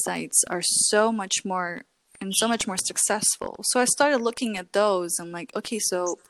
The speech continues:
they're successful, but I know people, like, refugees reading, for example, um, Bild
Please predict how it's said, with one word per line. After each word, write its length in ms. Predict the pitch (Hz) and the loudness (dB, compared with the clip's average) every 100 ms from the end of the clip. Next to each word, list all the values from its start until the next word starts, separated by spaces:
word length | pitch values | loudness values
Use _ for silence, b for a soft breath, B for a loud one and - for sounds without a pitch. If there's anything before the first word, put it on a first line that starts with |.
| _ - - | _ -6 0
they're 280 | 226 349 | 2 4
successful, 1040 | - 202 - - 302 - - 165 156 - - _ _ | 4 2 0 -2 -2 -2 -2 -2 -4 -8 -16 _ _
but 440 | 190 180 156 - - b b b b b - | 6 6 4 -6 -20 b b b b b 0
I 140 | 202 | 0
know 580 | 202 202 220 254 285 302 320 _ _ _ _ _ - | 0 0 2 2 0 -8 -16 _ _ _ _ _ -6
people, 600 | 226 226 - 170 170 170 | -4 -4 -6 -6 -6 -2
like, 320 | 170 160 - | 0 0 0
refugees 1000 | 196 202 - 180 - 202 185 170 165 - - - | 2 2 0 -6 -4 -2 -2 -4 -4 -4 -4 -6
reading, 760 | 175 196 226 214 175 170 - - | 2 4 4 2 -2 -4 -10 -6
for 120 | 190 | -4
example, 680 | 160 - 170 165 - - - B B B B | -2 -2 -2 -4 -4 -4 -4 B B B B
um, 300 | 175 170 170 | 0 0 0
Bild 420 | 170 202 185 - | 6 6 6 -4